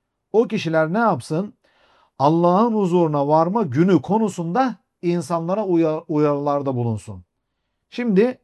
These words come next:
on altıncı ayete geldiğinde yevme, işte o gün ne olacak?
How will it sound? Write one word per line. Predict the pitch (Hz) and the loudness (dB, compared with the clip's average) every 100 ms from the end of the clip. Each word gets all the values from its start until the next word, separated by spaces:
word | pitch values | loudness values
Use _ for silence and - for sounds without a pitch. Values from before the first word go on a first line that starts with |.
| - | 2
on | 254 | 4
altıncı | 233 185 170 147 151 | 4 2 0 -2 -2
ayete | 139 135 | -2 -4
geldiğinde | 131 135 131 143 190 240 - | -4 -4 -4 -6 -4 -6 -6
yevme, | 120 165 220 175 143 170 220 | -4 2 4 4 0 -2 -4
işte | - - 190 | -10 -10 -8
o | 254 254 | -4 -4
gün | 202 202 | -4 -4
ne | |
olacak? | 254 160 127 208 226 | -2 -2 -2 -2 -4